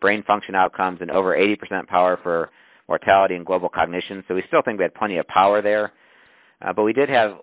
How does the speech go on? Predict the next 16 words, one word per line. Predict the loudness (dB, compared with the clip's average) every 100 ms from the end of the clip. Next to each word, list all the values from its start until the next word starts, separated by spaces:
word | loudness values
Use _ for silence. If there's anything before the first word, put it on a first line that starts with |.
| -20 _ _
slower | -2 0 0
than | -4
anticipated | -6 -10 -12 -6 -2 0 0
enrollment. | -4 -2 0 0 -2 -6 _ _ _ _ _ _ -14
And | -4
some | -2 2
of | 4
that, | 4 2 -2 _ -8
uh, | -8 _ _ -2
was | 0 0 -2 -8
due | -6 -2
to | 0 0
the | -2
exclusions | -6 -8 -4 -4 -2 -4 -4 -10 _ _ _ _ _ _ _
for | 2 4 4
clinicians | 0 -4 -4 -4 -6